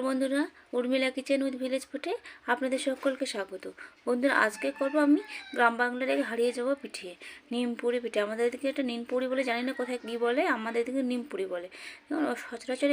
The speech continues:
এইদিকে কিন্তু এখন প্রায় কেউ করে না। তো আজকে আমি করছি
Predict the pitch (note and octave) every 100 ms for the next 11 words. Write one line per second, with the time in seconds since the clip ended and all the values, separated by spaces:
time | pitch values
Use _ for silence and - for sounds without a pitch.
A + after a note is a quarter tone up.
0 | C4+ C#4 C#4+ D4 D4 D4+ - C#4+ B3 B3
1 | - B3+ B3 B3 A#3+ C4+ G4+ - - -
2 | - - A3 G#3+ A3+ - C4 C4+ C#4 B3+
3 | C4 -